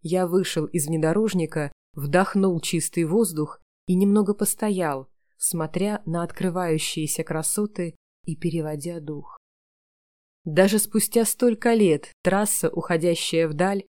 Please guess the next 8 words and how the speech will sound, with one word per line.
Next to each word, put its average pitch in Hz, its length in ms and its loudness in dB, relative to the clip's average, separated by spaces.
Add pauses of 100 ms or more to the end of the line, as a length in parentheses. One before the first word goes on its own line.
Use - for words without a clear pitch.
(140)
всё - 220 -2
ещё 196 280 2
пугала 170 480 0
меня, 143 400 -10 (640)
но 165 200 -2
никогда 202 520 2
не 202 120 0
останавливала. 143 1000 -4